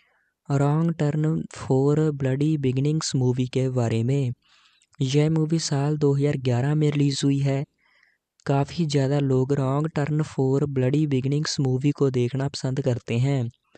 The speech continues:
So अगर आप भी इस मूवी को देखना पसंद करते हो तो आज की इस वीडियो को एक बार लाइक तो ज़रूर से कर देना, चैनल को भी सब्सक्राइब कर देना ताकि आने वाले सभी मूवी रिव्यूज़ and मूवी के अपडेट्स आपके पास पहुंचते रहें। So आज की इस वीडियो में आपको पता चलने वाला है कि Wrong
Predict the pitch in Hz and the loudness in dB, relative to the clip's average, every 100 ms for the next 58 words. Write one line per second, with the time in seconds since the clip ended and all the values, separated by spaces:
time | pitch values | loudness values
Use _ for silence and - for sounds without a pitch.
0 | _ _ _ _ - - 139 135 147 143 | _ _ _ _ -10 -2 0 2 0 0
1 | 139 143 147 135 135 135 143 135 127 131 | -2 -2 -2 -2 -2 -2 0 0 0 -2
2 | 131 - 151 156 147 - 139 139 131 135 | -2 -2 -2 0 -2 -2 0 0 0 -2
3 | - 156 - 143 139 139 139 127 127 127 | -2 -4 -2 -2 0 0 0 -2 -2 -2
4 | 123 127 123 135 - 147 135 131 - 131 | -2 -2 -2 -2 -2 0 0 -2 -2 -6
5 | - 139 143 139 139 160 _ _ _ _ | -2 -4 0 0 -2 -4 _ _ _ _
6 | _ - - 147 156 165 160 160 - 147 | _ -6 0 2 2 2 2 0 0 0
7 | 143 - 143 143 143 139 139 - 139 131 | 0 0 -2 0 0 0 -2 -4 -2 0
8 | 139 151 151 - 143 147 139 139 135 131 | 0 0 0 0 0 0 0 0 2 0
9 | 131 139 139 139 131 131 131 - 127 - | 0 0 0 0 0 -2 -4 -2 -2 -2
10 | 139 131 131 123 - 127 123 123 - 120 | -2 -2 -2 -2 0 0 0 -2 -2 -2
11 | 127 - 156 147 147 156 _ _ _ - | -2 0 0 2 2 -2 _ _ _ -20
12 | - - - - 143 135 139 - 170 151 | -20 -20 -6 2 2 2 0 -2 -4 0
13 | 147 147 151 147 - 147 135 131 143 147 | 2 2 2 0 0 0 0 0 -2 -2
14 | 143 143 139 135 143 - 139 131 131 | -2 0 0 0 -2 0 0 2 0